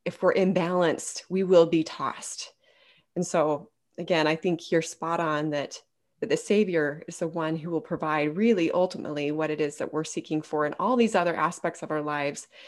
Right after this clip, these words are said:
And not to say that we need to, uh, not be involved in the things that we enjoy, but always keeping our eye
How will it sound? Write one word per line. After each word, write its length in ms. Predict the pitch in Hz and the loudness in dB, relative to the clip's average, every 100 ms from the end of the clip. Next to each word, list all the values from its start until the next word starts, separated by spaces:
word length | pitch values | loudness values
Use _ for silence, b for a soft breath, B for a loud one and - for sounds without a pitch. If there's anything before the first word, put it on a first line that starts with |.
| B B B B | B B B B
And 80 | 202 | 2
not 140 | 202 | 2
to 80 | 214 | 0
say 160 | - 175 | 0 2
that 120 | - | 2
we 180 | 170 165 | -4 -6
need 240 | 165 160 | -6 -6
to, 380 | - 190 170 151 _ _ _ _ _ _ _ | -2 0 0 -2 _ _ _ _ _ _ _
uh, 220 | 165 156 | -6 -2
not 260 | 147 180 156 | 0 0 0
be 120 | 202 | 2
involved 560 | 196 185 160 160 175 - _ _ _ | 2 2 2 0 -4 -12 _ _ _
in 80 | 175 | -4
the 100 | 165 | -2
things 260 | 175 170 | 0 0
that 120 | 170 | 0
we 140 | 175 175 | -2 -4
enjoy, 480 | 175 175 160 143 139 b b b - | -4 -2 -2 -4 -8 b b b -4
but 200 | 156 - _ _ _ | -4 -4 _ _ _
always 380 | 175 175 185 196 | 0 2 2 0
keeping 400 | - 170 170 160 | -10 -6 -2 -2
our 160 | 156 - | -2 -2
eye 400 | 156 151 151 135 | -2 -2 -6 -12